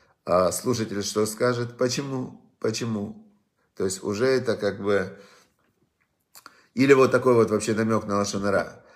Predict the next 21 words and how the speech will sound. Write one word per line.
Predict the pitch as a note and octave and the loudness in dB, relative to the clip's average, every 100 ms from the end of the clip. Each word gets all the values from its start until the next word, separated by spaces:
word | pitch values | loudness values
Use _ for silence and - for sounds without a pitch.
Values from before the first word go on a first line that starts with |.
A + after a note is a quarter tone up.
| _ | _
«Давайте | F#2 A2+ F3+ - C#3+ | -2 4 6 4 -4
не | C#3 | -2
будем | C3 A#2 | -2 0
говорить | A2+ A2+ A2+ G#2+ | 4 4 4 2
о | G#2+ | 0
Семёне. | A2+ G#2+ F#2+ D#2+ D2+ | 0 -2 -2 -4 -8
Мне | G2 A#2 | -6 -4
не | C3+ | -2
хочется | B2+ C3+ A#2 - G#2+ | 0 0 0 2 2
рассказывать, | G2 - G2+ F#2+ F#2 | 2 2 2 2 -2
что | - F#2+ | -2 -4
произошло». | F#2 F2 F#2 - F#2 E2 - - _ _ | 0 0 -2 -4 -6 -8 -10 -20 _ _
Ну, | G#2+ A2 | -6 -4
люди, | A2+ G#2+ | -2 -2
понятное | G#2 G#2 G2+ A2 G#2+ G2 | -2 -2 -2 -2 -4 -6
дело, | F#2 F#2+ F2+ | -4 -4 -4
спросят: | - G2 F2+ - - | -8 -6 -6 -6 -6
«А | G2 | -4
что | - A#2 | 0 -2
произошло?» | G2+ F#2+ F2+ - - | 0 -2 -2 -6 -10
Не-не-не. | F#2 A#2 A#2+ A2 G2 | -8 -6 -6 -6 -8